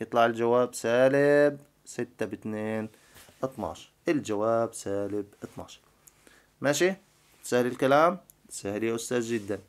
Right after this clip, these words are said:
إذن الجواب عندنا يا جماعة اللي هو إيش؟ سالب اتناش، اللي هو فرع، فرع باء. واحد يحكي لي: "أستاذ،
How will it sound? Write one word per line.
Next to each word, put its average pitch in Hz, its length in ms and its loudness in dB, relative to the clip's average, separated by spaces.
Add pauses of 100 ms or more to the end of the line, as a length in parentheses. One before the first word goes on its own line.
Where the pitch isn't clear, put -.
(140)
إذن 110 260 -4
الجواب 104 580 0
عندنا 110 200 -6
يا 110 100 -2
جماعة 107 320 -4
اللي 107 140 -4
هو 110 180 -4
إيش؟ 110 400 -2 (300)
سالب 110 600 -2
اتناش، 98 420 -12
اللي 107 140 -10
هو 104 160 -4
فرع، 101 440 -6 (400)
فرع 113 220 0
باء. 90 220 -10 (540)
واحد 180 300 4
يحكي 135 300 2
لي: 143 220 2 (180)
"أستاذ، 147 520 6